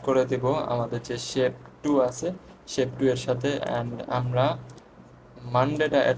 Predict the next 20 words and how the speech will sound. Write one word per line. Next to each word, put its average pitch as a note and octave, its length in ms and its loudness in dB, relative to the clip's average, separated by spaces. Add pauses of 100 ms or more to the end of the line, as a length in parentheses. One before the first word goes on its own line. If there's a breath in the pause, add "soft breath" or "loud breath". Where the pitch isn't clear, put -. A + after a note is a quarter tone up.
(120)
করে B2+ 180 0
দিব B2+ 200 -2
আমাদের B2 280 -2
যে C3 120 -8
শেপ B2+ 260 -4 (100)
থ্রি C3 220 -4
আছে, C#3 340 -4 (600)
শেপ C3 260 -2 (180)
থ্রির A#2+ 240 -4
সাথে, A#2 340 -6
ওকে? D#3+ 240 -4
এটা B2 200 0
হচ্ছে A#2+ 180 -4
আমাদের B2 220 0
মানডে, A#2+ 300 -2
এটা F3+ 300 -6
হচ্ছে B2 320 -6
শেপ - 220 -8 (120)
থ্রি, - 260 -12
ওকে? F3+ 140 -12